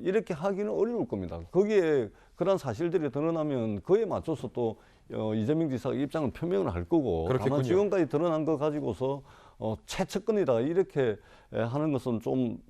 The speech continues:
Speaker 1: 좀 많이 좀 나가는 것 같다.
Speaker 2: 네.
Speaker 1: 조금 더 이 의혹은 의혹대로 좀 규명을 하고 난 뒤에 판단해도 늦지 않겠다, 이런 생각을 하고 있습니다.
Speaker 2: 예, 최측근이라고, 어,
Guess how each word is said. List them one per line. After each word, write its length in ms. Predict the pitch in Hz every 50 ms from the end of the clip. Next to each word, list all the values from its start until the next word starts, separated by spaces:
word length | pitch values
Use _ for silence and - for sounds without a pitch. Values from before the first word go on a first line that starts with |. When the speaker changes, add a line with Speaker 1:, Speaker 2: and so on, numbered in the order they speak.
| - -
Speaker 1:
좀 300 | - 147 131 117 104 90
많이 240 | 87 87 95 123 123
좀 160 | 131 139 117
나가는 380 | 104 104 117 139 151 151 147 123
것 80 | 95 85
같다. 140 | 85 113 123
Speaker 2:
네. 320 | 123 120 117 107 92 87 80
Speaker 1:
조금 280 | - - 156 165 160
더 160 | 139 151 143
이 60 | 135 127 131 127
의혹은 380 | - 175 180 185 170 147 143 135
의혹대로 500 | 156 175 180 160 123 - 131 117 110 98
좀 280 | 113 117 110 107 95 - - - _ -
규명을 340 | - 135 160 190 196 180
하고 260 | 143 - 185 196 196 180
난 200 | 151 147 156 143
뒤에 300 | 139 131 110 95 98 110
판단해도 560 | - - - 156 147 147 147 143 139 117 113
늦지 280 | 98 117 151 139 - 123
않겠다, 500 | 92 85 - 120 - - 95 85 82 82 - - - _ _
이런 200 | 151 143 165 151
생각을 300 | - 151 135 131 123 110
하고 260 | 98 123 123 113 92
있습니다. 360 | 76 - - - 101 - - 110 127
Speaker 2:
예, 260 | 156 151 123 98 80 - - - - - - -
최측근이라고, 1300 | - 208 - - 220 - - - 220 226 214 214 208 202 196 190 190 180 208 214 214 220 214 - - - _ - - - - - - - -
어, 600 | 139 143 147 147 147 147 143 147 143 143 143 139